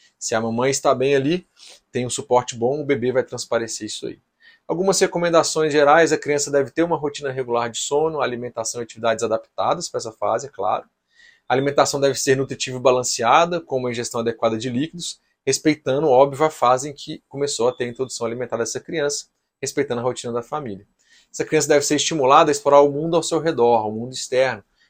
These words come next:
de uma forma segura e controlada. Brincadeiras, esportes são recomendados.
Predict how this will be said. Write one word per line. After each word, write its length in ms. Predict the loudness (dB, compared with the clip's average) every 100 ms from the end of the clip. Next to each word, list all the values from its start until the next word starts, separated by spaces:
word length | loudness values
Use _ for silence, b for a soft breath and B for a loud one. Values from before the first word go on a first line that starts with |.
| _
de 60 | -6
uma 100 | -2
forma 220 | 0 0
segura 500 | 0 -2 -2 0 0
e 60 |
controlada. 580 | -2 -6 -2 2 2 0
Brincadeiras, 720 | -6 -6 -2 0 2 2 0
esportes 580 | -4 -6 0 0 0 -6
são 200 | -6 -8 _ _ _ -14
recomendados. 800 | -8 -2 2 4 4 -2 -14